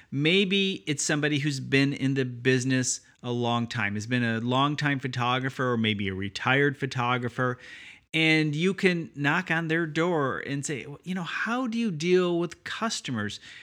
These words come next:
Now, these people, because as I've always said, the one constant in photography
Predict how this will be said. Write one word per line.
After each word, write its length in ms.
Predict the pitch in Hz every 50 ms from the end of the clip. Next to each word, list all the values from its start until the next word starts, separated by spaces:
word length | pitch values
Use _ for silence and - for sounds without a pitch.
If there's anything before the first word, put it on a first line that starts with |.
| - - -
Now, 160 | 247 233 214 208
these 240 | 220 277 277 240
people, 580 | - - 233 214 202 208 190 196 214 220 214 - - _ - 156
because 560 | 156 165 165 - - 156 151 156 160 156 - - - _ _ -
as 300 | 151 160 175 185 180 185
I've 220 | 180 170 160 156
always 420 | - 143 143 151 165 175 170 -
said, 460 | - - 123 101 101 104 104 110 120 - _ _ _ _ _ _ _ _
the 160 | - 131 139 139
one 420 | 139 139 147 160 170 190 208 202
constant 920 | 202 - - - 170 160 156 156 151 147 - - - 120 113 113 113 - - _ _ _
in 200 | - 131 131 143
photography 1000 | - - 175 - - 143 127 117 113 110 110 110 - - 107 104 107 110 -